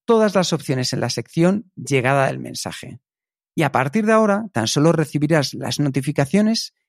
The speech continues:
que tú has elegido para los casos concretos, porque recuerda lo que decíamos. Si todo es urgente, si para todo recibes notificaciones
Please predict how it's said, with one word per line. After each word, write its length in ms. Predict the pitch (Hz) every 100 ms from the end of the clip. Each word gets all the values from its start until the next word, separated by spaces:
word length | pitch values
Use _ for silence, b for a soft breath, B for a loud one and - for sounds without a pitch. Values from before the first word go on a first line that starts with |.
| _ _
que 140 | - 135
tú 320 | - 247 240
has 140 | 180
elegido 560 | 147 135 - 175 185 185
para 200 | 117 101
los 220 | 101 -
casos 360 | 143 151 160 -
concretos, 600 | - 87 - 67 101 -
porque 240 | - 110
recuerda 400 | 110 113 151 165
lo 120 | 160
que 100 | 156
decíamos. 580 | 131 - 82 - - - _ _ _ _
Si 200 | - -
todo 260 | 110 196 208
es 120 | 196
urgente, 560 | 147 135 170 180 190 196
si 160 | -
para 220 | 110 104 110
todo 380 | _ 196 180
recibes 400 | 170 151 123 123
notificaciones 1040 | 131 143 131 185 123 - 135 151 165 -